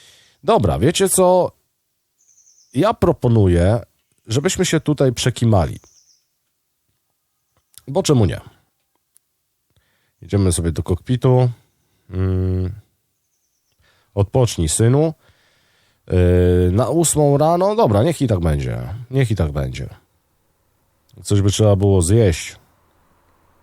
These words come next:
Okej.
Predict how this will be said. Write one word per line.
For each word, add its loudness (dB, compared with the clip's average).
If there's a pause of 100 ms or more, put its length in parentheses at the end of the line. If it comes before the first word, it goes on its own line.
(2250)
Okej. 2